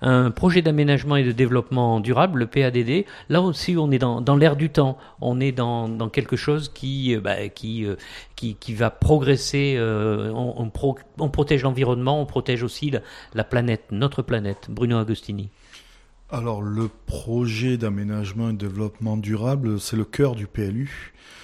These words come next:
Speaker 2: C'est après cette phase diagnostique qu'on va présenter ce soir avec les enjeux, parce que le, le diagnostic nous donne les enjeux par rapport à l'évolution du territoire depuis ces dix dernières années. Eh ben, derrière ces enjeux, il va leur falloir faire des choix,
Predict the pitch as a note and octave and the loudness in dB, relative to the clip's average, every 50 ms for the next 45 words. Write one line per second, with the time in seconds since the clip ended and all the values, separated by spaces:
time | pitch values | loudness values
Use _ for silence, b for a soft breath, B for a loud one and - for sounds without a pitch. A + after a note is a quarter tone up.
0 | B B B - - G#2+ G2 G2 G2+ - - C#3+ C3 - B2 A2 - - - A#2+ | B B B -8 -6 -4 -2 -2 -4 0 2 0 2 2 0 -4 -2 0 2 2
1 | A2+ G#2 G2 G#2+ G#2+ G2 A2 A2 A2 G#2 - - - B2+ A2+ - G#2+ G2 G2 F#2+ | 2 2 0 0 0 0 0 -2 -2 -4 -6 -6 -6 -6 -4 -2 -2 -2 -2 -4
2 | - - G#2 F#2 G2 G2+ F#2+ - G2+ - - G2+ - - - A#2 G#2 G2 G2+ F#2+ | -4 -6 -6 -4 -4 -4 -4 -4 -6 -4 -6 -8 -4 -2 0 0 0 0 -2 -4
3 | - _ _ _ _ _ _ _ - A2 A2 A#2+ A#2+ A2 A#2 A#2+ B2 A2 D#3 E3 | -6 _ _ _ _ _ _ _ -2 4 6 8 8 8 8 6 6 6 4 4
4 | B2 - - - - - A2 G2 G2 G2 F#2+ F#2+ F#2 F#2 F#2+ F#2+ G#2 G2 G2 G2+ | 2 0 -6 -10 -6 -2 -2 0 0 0 0 0 -2 -2 -2 0 0 0 0 0
5 | - - C3+ A#2+ A2+ G#2 G2+ A2 G#2+ G2+ G2+ G2+ F#2 G2 G2+ G2+ F#2+ A2 C#3 C3+ | 0 0 2 4 4 4 6 6 6 6 4 2 2 2 0 0 2 2 0 0
6 | B B B B B B B B B - - G#2+ G2+ G#2 G#2 - B2 G#2+ G#2 G2+ | B B B B B B B B B 2 2 4 4 4 2 2 2 4 4 2
7 | G#2 G2 G2 G2+ G2+ G2+ - - - A2 G#2 G2 G2 F#2+ F#2 F#2+ F2+ - - G#2 | 2 0 0 -2 -2 -2 -4 -2 -2 -2 0 0 0 0 -2 -4 -4 -2 -2 0
8 | F#2+ G2 F2+ - - G#2+ G#2 G#2 G2 F#2+ F2 - - G#2 G2 - - G2 F2 F#2+ | 0 0 -2 -2 0 0 0 0 -2 -4 -6 -6 -6 -6 -6 -4 -6 -6 -4 -4
9 | G#2+ G#2+ G#2 G#2+ F#2 F#2 F#2+ F#2+ F#2 F2 G2 G2 G#2 A#2 C3+ D#3+ D#3+ C#3+ B B | -4 -2 0 0 0 0 -2 -2 -2 -2 0 2 4 4 4 4 4 2 B B
10 | B B B B B B B _ - G#2+ G2+ - - _ - F#2+ G2 A#2+ B2 C3+ | B B B B B B B _ -8 -8 -8 -8 -10 _ -8 0 2 4 8 8
11 | C#3 C#3 B2+ - - A#2+ G#2 A2 A2 A2+ G#2+ D3 E3+ D3 B2+ A2+ G#2+ A2+ - - | 8 8 8 6 2 2 2 2 2 2 4 4 4 6 6 6 6 4 2 0
12 | - - A#2+ A2+ A2 A2 G#2 F#2+ - - - - D#3 C3+ B2+ A#2 G#2+ - - - | -2 0 2 2 2 2 0 -2 -6 -4 -2 0 0 2 0 0 -2 -2 -4 -4
13 | - G#2+ F2+ | -6 -8 -8